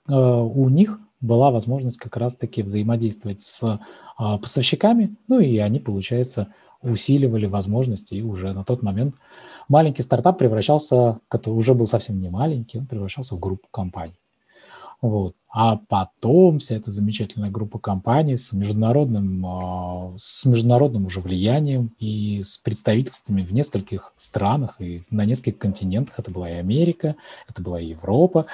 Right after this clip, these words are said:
это была и Азия. Но при этом это все было full remote, что интересно. Офисы, у, у нас, да, еще Д Н К компании интересно соприкасались в том плане, что и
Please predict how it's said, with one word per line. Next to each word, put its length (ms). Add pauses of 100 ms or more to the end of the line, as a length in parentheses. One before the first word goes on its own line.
это 140
была 220
и 80
Азия. 520 (480)
Но 540 (200)
при 120
этом 180
это 120
все 140
было 160
full 260
remote, 340 (520)
что 280
интересно. 760 (600)
Офисы, 800 (560)
у, 80
у 180
нас, 220
да, 160
еще 240
Д 160
Н 80
К 140
компании 720
интересно 480
соприкасались 640
в 40
том 120
плане, 280
что 360
и 760